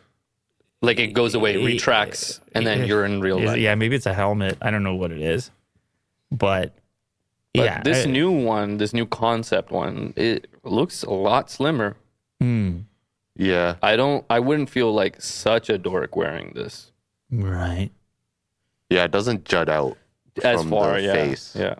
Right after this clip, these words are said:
Speaker 2: Yeah. Yeah. That's what, that's how, that's what Zuck says.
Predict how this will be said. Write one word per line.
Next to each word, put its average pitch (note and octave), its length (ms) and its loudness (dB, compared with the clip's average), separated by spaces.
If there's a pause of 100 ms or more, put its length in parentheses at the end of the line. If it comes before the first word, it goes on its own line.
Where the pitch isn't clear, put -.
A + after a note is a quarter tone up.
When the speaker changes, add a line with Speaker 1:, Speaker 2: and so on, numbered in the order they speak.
(400)
Speaker 2:
Yeah. G#2 640 0 (920)
Yeah. - 720 0 (840)
That's A2 260 2
what, G#2 280 0
that's A2 220 4
how, G#2+ 260 2
that's G#2+ 200 2
what A2+ 160 2
Zuck G#2 360 2
says. F2+ 400 0